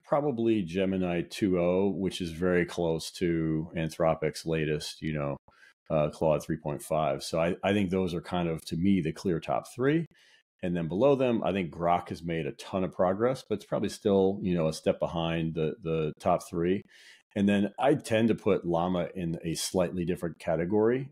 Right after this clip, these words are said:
Uh, for me, again, this is just my perception, how I'm using them, the responses I'm getting, and I spend a lot of time using A I.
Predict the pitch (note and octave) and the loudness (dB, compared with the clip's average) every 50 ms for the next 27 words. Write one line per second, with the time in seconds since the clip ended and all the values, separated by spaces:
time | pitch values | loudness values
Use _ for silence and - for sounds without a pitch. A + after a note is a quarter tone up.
0 | - F#2 F2+ E2+ E2+ D#2 - - - G#2 F#2 F#2+ A2 C3+ D#3 C3+ G#2 F2+ F2 E2+ | -12 -12 -10 -10 -10 -12 -14 -10 -8 -6 -4 0 2 4 4 4 4 2 0 -2
1 | F#2+ F#2 F2+ F2+ E2+ F2 F#2 E2+ F2+ D2 D#2 E2 F2 F#2+ F#2 - E2+ - - G2 | -4 -4 -4 -6 -8 -8 -8 -8 -8 -6 -4 -2 -2 -2 -4 -6 -8 -4 -2 -2
2 | F#2 - - F#2+ F2 E2 D2+ E2+ E2 E2+ F2 F2+ F2 F2 F#2 E2+ F#2 F#2 E2+ E2+ | -2 0 0 -2 -2 0 0 0 2 2 2 2 2 2 2 2 2 2 2 2
3 | F2 F2 F2+ E2+ D#2 D2+ D2 - - - E2+ E2+ E2+ - - F#2 E2+ D#2+ D#2 - | 0 0 0 -2 -2 -4 -8 -8 -4 -2 0 0 -2 -2 -4 -4 -4 -4 -2 0
4 | E2+ E2 E2+ F2 F2+ F2+ E2 D#2 D#2 D#2 - - - E2+ F2 D#2+ - D#2+ E2+ E2+ | 0 2 2 2 0 -2 -2 -2 -2 -4 -4 -6 -6 -4 -2 0 2 2 2 2
5 | - - F#2 E2+ E2 D#2+ D#2+ D#2 E2+ E2 D#2+ D#2+ D#2 D2+ D#2+ F#2+ C#3 | 0 0 -2 -2 0 -2 -2 -4 -4 -4 -4 -2 -2 -2 -2 -2 -4